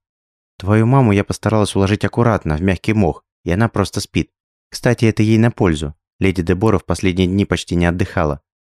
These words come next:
Но вот всяких амулетов, брошек, булавок зачем-то нарисовала в своё платье просто кучу. Лучше бы их не касаться, пока маги не проверят.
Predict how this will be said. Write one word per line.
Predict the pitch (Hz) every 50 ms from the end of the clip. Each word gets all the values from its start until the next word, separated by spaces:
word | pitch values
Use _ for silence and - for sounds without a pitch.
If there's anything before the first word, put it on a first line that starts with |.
| _ _ _ -
Но | 101 98
вот | 95 90
всяких | - - - 98 - - 85 -
амулетов, | 92 92 95 98 113 131 127 - 78 78
брошек, | 78 73 104 110 101 - - 80
булавок | 87 80 92 92 110 117 110 90 85 -
зачем-то | 87 85 - - 104 95 - 92
нарисовала | 92 90 87 - - 95 101 101 98 90
в | -
своё | - - 95 92 90
платье | - - 104 98 - -
просто | - - 98 95 - -
кучу. | - - - 95 - - - - _ _ _ _ _ _ -
Лучше | 127 123 - 120 104
бы | 113 110
их | - -
не | 123 110
касаться, | 127 123 - - 101 - - -
пока | - 87 - 104
маги | 98 98 90 78 78
не | 76 73
проверят. | - 92 98 92 87 76 73 73 -